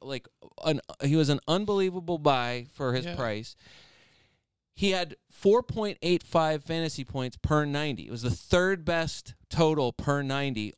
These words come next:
Speaker 1: Only Trent and Estupiñán had better s-, better ends of season
Speaker 2: Okay.
Speaker 1: than he did last season.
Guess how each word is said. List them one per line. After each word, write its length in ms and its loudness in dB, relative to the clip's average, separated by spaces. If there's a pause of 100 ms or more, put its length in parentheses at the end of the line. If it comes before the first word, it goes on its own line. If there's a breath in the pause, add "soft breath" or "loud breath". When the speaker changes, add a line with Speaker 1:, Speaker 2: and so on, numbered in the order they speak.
Speaker 1:
Only 380 4
Trent 540 -2
and 140 -2
Estupiñán 680 0
had 220 -2
better 240 2
s-, 260 -4
better 480 -2
ends 300 -4
of 140 -2
season 480 0
Speaker 2:
Okay. 140 -4
Speaker 1:
than 200 -6
he 200 -6
did 240 2
last 320 -2
season. 420 -6